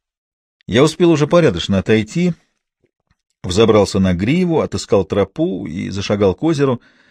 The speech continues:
когда меня опять настигла песня Семена. И снова не разобрать было слов, не уловить мелодии — но я знал теперь, что песня эта прекрасна и поэтична,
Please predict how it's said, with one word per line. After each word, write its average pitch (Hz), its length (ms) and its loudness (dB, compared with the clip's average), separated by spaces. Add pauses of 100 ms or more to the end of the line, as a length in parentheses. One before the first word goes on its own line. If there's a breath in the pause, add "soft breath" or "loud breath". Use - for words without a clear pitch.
(560 soft breath)
когда 104 280 2
меня 120 220 4
опять 131 340 0
настигла 113 440 -2
песня 101 360 -4
Семена. 82 480 -6 (840)
И 110 120 -14
снова 127 500 -2
не 107 200 2
разобрать 135 440 0
было 101 220 -2
слов, 147 600 -6
не 113 140 0
уловить 120 380 2
мелодии — 123 520 0 (960 soft breath)
но 98 140 0
я 143 220 2
знал 165 340 0
теперь, 117 280 -4
что - 220 -6
песня 131 400 -4
эта 117 120 -4
прекрасна 147 640 -2
и 113 60 0
поэтична, 113 720 -6